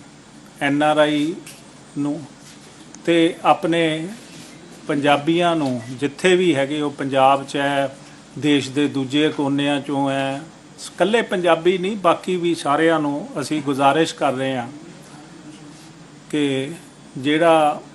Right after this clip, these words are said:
ਇਹਨਾਂ ਨੇ ਰੰਗਲਾ ਪੰਜਾਬ ਸੁਸਾਇਟੀ ਮੁੱਖ ਮੰਤਰੀ ਜੀ ਨੇ ਬਣਾਈ ਹੈ ਔਰ ਉਹਦੇ ਵਿੱਚ ਇੱਕ ਰਿਲੀਫ ਫੰਡ ਦਾ ਅਲੱਗ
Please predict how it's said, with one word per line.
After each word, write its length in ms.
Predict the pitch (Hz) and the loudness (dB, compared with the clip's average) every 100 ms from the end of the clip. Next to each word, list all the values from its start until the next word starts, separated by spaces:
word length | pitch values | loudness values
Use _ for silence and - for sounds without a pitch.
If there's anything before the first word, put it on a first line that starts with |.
| - | -10
ਇਹਨਾਂ 280 | 165 151 156 | -4 0 0
ਨੇ 360 | 151 143 147 151 | 0 -2 -2 -4
ਰੰਗਲਾ 380 | 139 147 143 147 | -4 -2 0 0
ਪੰਜਾਬ 480 | 147 139 139 139 | 0 -2 0 0
ਸੁਸਾਇਟੀ 800 | 131 147 127 135 127 151 143 131 170 | -2 -6 -4 -2 -2 -2 -2 -2 -6
ਮੁੱਖ 300 | 147 135 - | -6 -8 -4
ਮੰਤਰੀ 400 | 143 135 135 139 | -4 -4 -4 -4
ਜੀ 180 | 131 139 | -4 -4
ਨੇ 160 | 135 135 | -4 -6
ਬਣਾਈ 440 | 131 131 127 131 | -4 -4 -2 -2
ਹੈ 60 | 139 | 0
ਔਰ 120 | 139 | 0
ਉਹਦੇ 220 | 139 143 | -2 -4
ਵਿੱਚ 420 | 135 135 - 131 175 | -4 -6 -6 -8 -8
ਇੱਕ 200 | 139 156 | -8 -6
ਰਿਲੀਫ 480 | 135 127 139 156 | -4 -2 0 0
ਫੰਡ 200 | - 143 | -2 -4
ਦਾ 180 | 143 151 | 0 0
ਅਲੱਗ 200 | 143 139 | 2 0